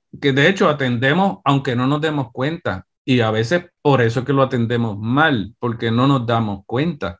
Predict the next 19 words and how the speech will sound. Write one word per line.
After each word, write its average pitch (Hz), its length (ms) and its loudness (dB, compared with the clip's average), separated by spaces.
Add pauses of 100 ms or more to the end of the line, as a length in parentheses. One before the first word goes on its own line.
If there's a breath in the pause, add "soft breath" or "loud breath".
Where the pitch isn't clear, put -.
(140)
de 123 160 -2
cuán 127 220 0
importante 117 800 -2
es 107 60 -2
hacer 104 260 -8
las 101 160 -8 (140)
pausas 139 480 -4 (500)
y 123 140 -2
entendernos 107 960 -2
y 110 60 -4
atender 117 500 -2
esa 147 240 -4
parte 135 340 -2
nuestra 120 540 -4 (880)
para 117 320 0
que 104 500 -2
sigamos 113 520 -2
haciéndonos 127 560 -2
conscientes 123 880 -6